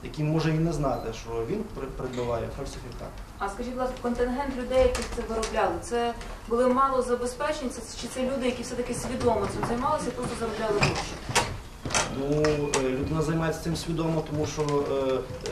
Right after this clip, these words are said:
Speaker 1: е, забезпечена людина чи не забезпечена, вона, е, е, віддає звіт, е, чи, е, е, своїм діям. Е,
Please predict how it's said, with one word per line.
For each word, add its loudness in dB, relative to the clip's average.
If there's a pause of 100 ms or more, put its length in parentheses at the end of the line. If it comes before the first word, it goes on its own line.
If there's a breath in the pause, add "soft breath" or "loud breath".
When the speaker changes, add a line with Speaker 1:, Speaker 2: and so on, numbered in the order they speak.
(120)
Speaker 1:
е, -2
забезпечена 2
людина 2
чи -2
не 0
забезпечена, 2
вона, 4
е, 2
е, 2 (720)
віддає 2 (160)
звіт, -2 (180)
е, 2 (160)
чи, -8 (160)
е, 0 (540)
е, 4
своїм 4
діям. 0 (760)
Е, -2